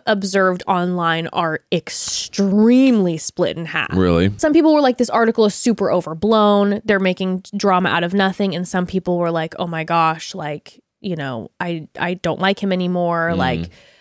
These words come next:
Speaker 1: I'm so curious to hear what everyone's opinion is, all the family, like, in the
Speaker 2: Yeah.
Speaker 1: comments. Let us know what your thoughts were on the article,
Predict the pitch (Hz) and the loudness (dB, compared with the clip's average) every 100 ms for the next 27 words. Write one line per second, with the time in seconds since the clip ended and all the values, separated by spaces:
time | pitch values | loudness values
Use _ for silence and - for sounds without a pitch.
0 | - 202 202 - - 226 240 - 214 190 | -8 -6 -4 -4 0 2 2 0 0 0
1 | 180 180 208 - - - 208 - 180 180 | 0 -2 -4 -10 -12 -10 -8 -2 2 2
2 | 185 180 175 165 - - 175 165 170 185 | 2 0 -2 -4 -10 -8 -8 -6 -6 -8
3 | 214 - 175 180 185 170 165 - 214 208 | -6 -4 -4 -4 -6 -6 -6 -6 -6 -6
4 | - - 95 - 180 - - 170 - 220 | -8 -2 2 4 2 2 2 0 0 0
5 | 233 240 214 185 196 185 180 180 196 180 | 0 0 2 0 -2 -2 -2 -4 -4 -2
6 | 180 185 175 175 - 170 | -2 0 0 0 -2 -2